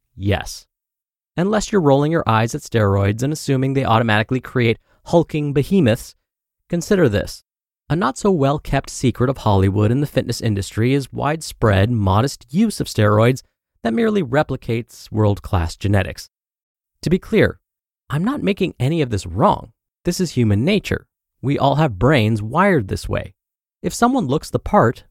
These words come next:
we're more likely to listen to what they have to say. I'm just naming these phenomena so we can be critical thinkers together. So when you see a post on Instagram or TikTok, or you see a book in the bookstore, or you see someone on a talk show, how do you determine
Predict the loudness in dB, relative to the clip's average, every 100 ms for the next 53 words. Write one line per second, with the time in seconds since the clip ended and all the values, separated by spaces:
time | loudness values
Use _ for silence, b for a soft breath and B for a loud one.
0 | -6 -2 0 2 2 2 2 4 2 2
1 | -2 0 -2 0 0 0 -4 -6 -2 0
2 | 0 -4 _ _ _ _ _ _ -6 -4
3 | -2 -2 2 2 2 0 -2 -4 -2 0
4 | 2 0 -2 -4 -2 -2 0 -2 -2 -2
5 | 0 -2 -2 -2 0 -2 -4 -8 _ -4
6 | 0 0 -2 -10 _ _ _ _ _ _
7 | _ -2 0 0 -2 0 0 0 0 0
8 | -2 -6 -4 -4 -4 -4 -2 -2 0 -2
9 | -6 _ _ -4 0 0 0 -4 -6 -8
10 | _ _ -4 -4 -4 -2 -2 2 0 0
11 | -2 -2 -4 -2 -2 -4 -12 _ _ _
12 | -6 -4 -4 -2 -4 0 0 2 2 0
13 | 2 2 2 0 -4 -4 _ _ _ _
14 | _ _ -6 -2 0 -2 -2 2 2 2
15 | 2 2 2 0 -2